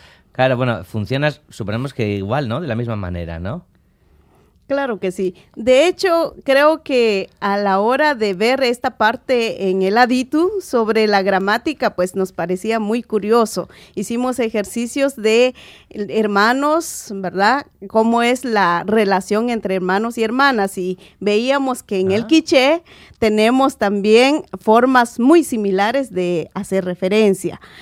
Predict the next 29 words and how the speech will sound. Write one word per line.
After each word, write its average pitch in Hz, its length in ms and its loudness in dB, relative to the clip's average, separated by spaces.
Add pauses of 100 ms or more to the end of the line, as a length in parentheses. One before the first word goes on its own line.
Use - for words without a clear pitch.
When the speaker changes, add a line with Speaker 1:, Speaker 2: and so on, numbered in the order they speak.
(160)
Speaker 2:
Pero 311 380 4
les 254 320 4
voy 349 240 4
a 339 120 4
mencionar 285 840 2
en 208 280 0
el 202 140 -2
caso 262 480 -4
de 196 180 -2
los 185 260 -2
verbos. - 640 -2 (120)
Speaker 1:
Ah, 113 80 -12
vale. 95 80 -8
Speaker 2:
Nosotros 208 360 0
les 233 140 2
llamamos 202 460 0
transitivos 208 880 -6
e 180 260 -4
intransitivos, 220 1300 -6 (140)
Speaker 1:
Ajá. 87 260 -8
Speaker 2:
¿verdad? 208 360 0 (260)
Por 269 200 4
ejemplo, 294 720 4
el, 196 600 0 (320)
eh, 202 340 0
querer, 226 480 0 (120)
kinwaj, 269 560 2 (960)
kawaj, 208 560 2 (640)
ese 220 420 -2